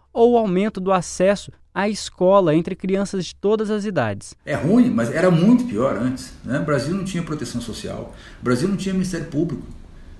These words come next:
Speaker 2: <laughs> As pessoas se ilusam, antes não tinha corrupção, não tinha fiscalização da corrupção.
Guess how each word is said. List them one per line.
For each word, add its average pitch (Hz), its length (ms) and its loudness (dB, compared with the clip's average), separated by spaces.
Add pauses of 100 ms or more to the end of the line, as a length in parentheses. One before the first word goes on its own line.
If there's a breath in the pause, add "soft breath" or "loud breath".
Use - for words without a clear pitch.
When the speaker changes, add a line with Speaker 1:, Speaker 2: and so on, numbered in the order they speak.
Speaker 2:
<laughs> - 580 -4
As 131 300 0
pessoas 156 300 -4
se - 120 -4
ilusam, 165 340 -2
antes 214 200 0
não 190 80 0
tinha 175 180 0
corrupção, 165 420 -2
não 185 100 -2
tinha 220 260 0
fiscalização 220 720 -4
da 202 80 0
corrupção. 120 400 -8